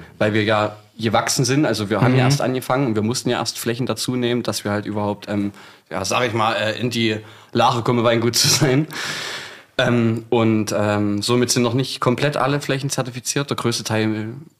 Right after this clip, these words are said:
Speaker 1: äh, mittlerweile schon, ähm, aber trotzdem haben wir halt so ein paar Punkte, die wir halt, ähm, ja, im Verband noch nicht genau,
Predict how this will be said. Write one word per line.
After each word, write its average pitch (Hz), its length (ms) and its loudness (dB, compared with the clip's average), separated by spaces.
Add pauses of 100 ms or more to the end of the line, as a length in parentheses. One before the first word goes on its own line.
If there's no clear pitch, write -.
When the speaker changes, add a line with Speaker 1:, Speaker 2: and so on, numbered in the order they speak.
(160)
Speaker 1:
äh, 107 260 -2
mittlerweile 104 500 -2
schon, 131 460 -2
ähm, 104 280 -4
aber 101 280 -6
trotzdem 104 420 -6
haben 101 160 -6
wir 101 80 -6
halt 101 160 -6
so - 100 -6
ein 98 40 -4
paar 98 160 -6
Punkte, 104 540 -6
die 98 220 -10
wir 101 200 -6
halt, 98 340 -8
ähm, 98 300 -8 (240)
ja, 101 280 0 (540)
im 117 120 2
Verband 113 380 0
noch 113 80 2
nicht 107 160 -2
genau, 104 420 -4